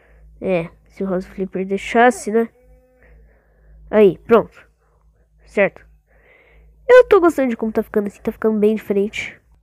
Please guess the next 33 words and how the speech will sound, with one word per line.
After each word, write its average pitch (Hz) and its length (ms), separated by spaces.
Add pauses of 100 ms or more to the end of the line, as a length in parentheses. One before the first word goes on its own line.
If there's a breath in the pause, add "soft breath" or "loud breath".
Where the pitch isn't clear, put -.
(340)
Aqui, 226 340
ó, 247 120
tem 233 180
duas 269 300
opções 269 340
de 240 40
geladeira. 208 500
Tem 202 320
essa 226 320
opção 202 340
aqui, 196 180
ó, 202 80
de 185 120
geladeira. 185 600 (800 soft breath)
E 196 100
tem 220 140
a 226 160
geladeira 226 480
retrô. 240 500 (1900 soft breath)
E 226 220
eu 320 160
não 339 220
sei, 285 580
aqui - 160
na 247 140
foto - 340
não 269 80
mostra 277 340
como 226 280
era 214 100
uma 208 140
geladeira 202 420
antiga. 196 580